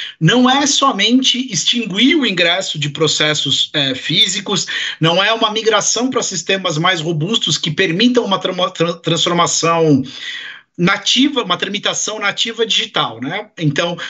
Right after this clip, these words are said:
antes da gente pensar em blockchain, inteligência artificial, big data, que são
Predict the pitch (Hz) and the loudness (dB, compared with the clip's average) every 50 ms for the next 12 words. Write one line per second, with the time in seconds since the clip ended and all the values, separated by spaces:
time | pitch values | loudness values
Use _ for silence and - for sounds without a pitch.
0 | - - _ - 247 285 285 - - 285 247 233 240 - - 233 208 185 147 - | -14 -6 _ 2 2 2 2 0 0 0 2 2 2 0 0 0 -2 -2 0 0
1 | 190 185 180 170 160 151 139 160 170 156 - - - 143 147 175 202 196 170 151 | 0 0 0 0 -2 -2 0 0 -2 -2 -2 -2 0 0 2 0 0 0 0 0
2 | 160 147 147 147 165 143 - - 165 147 - - 139 123 135 165 185 196 - 180 | 0 0 0 0 0 -2 -2 -2 -2 -2 0 0 0 2 2 4 4 6 6 4
3 | 175 165 156 139 - - - - - - - - - - 151 175 165 185 151 160 | 4 2 0 -2 -6 -12 -20 -18 -18 -18 -18 -18 -12 -8 -8 -6 -4 -2 0 0
4 | 175 202 196 - - 156 - - 214 208 151 | 2 2 0 -2 -4 -4 -4 -4 -4 -6 -6